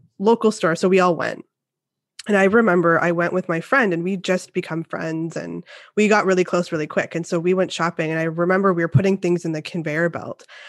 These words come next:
and I was like, "Oh crap, I j-, I, I just wanna go grab something." And I'm,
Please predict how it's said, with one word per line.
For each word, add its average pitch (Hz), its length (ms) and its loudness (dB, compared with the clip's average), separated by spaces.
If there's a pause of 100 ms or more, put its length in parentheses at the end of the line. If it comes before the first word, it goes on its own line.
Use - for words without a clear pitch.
(300)
and 165 400 0
I 185 200 2
was 185 140 0
like, 185 120 -2
"Oh 254 120 4
crap, 214 300 -2
I 170 100 -2
j-, - 180 -10
I, 175 60 0
I 175 40 0 (220)
just 175 120 -4
wanna 190 120 2
go 190 100 2
grab 208 220 0
something." 160 520 -8
And 175 120 -2
I'm, 165 160 -2